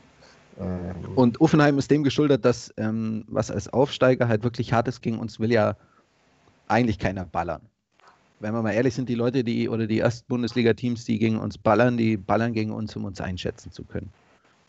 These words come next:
Speaker 2: Also, denke ich mal, äh, einschätzen können, ähm, was wir können, was wir drauf haben, damit sie wissen, womit sie rechnen müssen. Äh, aber im Moment haben wir einfach, äh, das ganz klare Problem, dass wir keine,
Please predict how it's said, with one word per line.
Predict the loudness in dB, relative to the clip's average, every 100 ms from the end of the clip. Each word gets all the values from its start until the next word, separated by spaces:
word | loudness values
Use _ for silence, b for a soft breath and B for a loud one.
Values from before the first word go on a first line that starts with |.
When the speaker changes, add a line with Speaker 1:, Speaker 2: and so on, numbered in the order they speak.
| _ -8
Speaker 2:
Also, | -4 -4 -6 -12 _
denke | -4 0
ich | -2
mal, | -2 -4 -8 -2
äh, | 2
einschätzen | 4 4 2 0 0 -4
können, | 0 0 2 -2 -4 -2
ähm, | 0 0 0 -2 -4 -8 _ _ _ b b b b b b b _ _ _ _ _ _ _ 2
was | 2 4
wir | 4
können, | 4 4 4 4 2
was | 2
wir | 0
drauf | 4 4 4
haben, | 4 4 2
damit | -4 -4
sie | -4
wissen, | -4 -2 -2
womit | 0 -2
sie | 0
rechnen | 0 0 -2 -6
müssen. | -8 -12 -16 -16 -18 -6
Äh, | 0
aber | 2 2
im | 4
Moment | 4 4 2 4
haben | 2 2
wir | -2 0
einfach, | -2 -2 -4 -4 -8
äh, | -4 -4 -4 _ _ _ _ _ _ _ _ _ _
das | -8 0
ganz | 0 2
klare | 2 2
Problem, | 0 -2 -2 -2
dass | -2
wir | -4
keine, | -2 -2 0 -2 -4